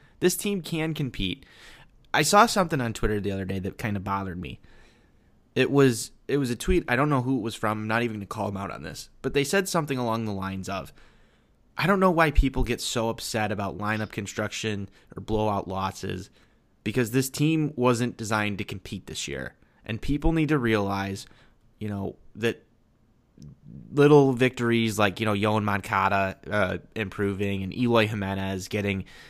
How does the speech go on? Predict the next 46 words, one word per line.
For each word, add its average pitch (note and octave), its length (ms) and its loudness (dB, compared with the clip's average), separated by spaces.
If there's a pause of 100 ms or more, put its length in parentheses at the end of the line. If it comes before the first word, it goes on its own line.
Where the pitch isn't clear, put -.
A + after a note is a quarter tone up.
(200)
uh, G2 180 -6
established G#2+ 560 2
as G2 120 -6
a G#2 40 -8
major F#2+ 280 -2
leaguer G2 300 0
and F#2 160 -4
Tim B2+ 220 4
Anderson's A2 520 4
production, G2+ 560 -2 (280)
those C3 200 8
are A#2+ 80 10
what A2+ 120 6
we A2 80 0
need G#2+ 140 2
to G2 60 0
look F#2+ 180 0
for F#2+ 180 -2
this F#2+ 200 -4
year. - 220 -6 (760)
I, D3 200 8
I - 20 12
wanna A3+ 220 10
take D#3 280 4
that C#3+ 200 6
take B2 280 6
and G#2+ 100 0
just - 220 -4
throw A2+ 220 12
it A2 80 6
right G#2 180 4
out G2+ 160 2
the - 60 -10
fucking G#2 340 -2
window, G2 300 0
Buzz. G2 340 -2 (260)
Uh, - 60 4 (380)
I'm B2+ 120 8
sorry D3+ 380 10
to, A#2+ 260 4
I'm A#2 100 -4
sorry D3 200 6
to B2+ 60 4
get C3 120 4
all A#2 160 8
vulgar, A2 440 2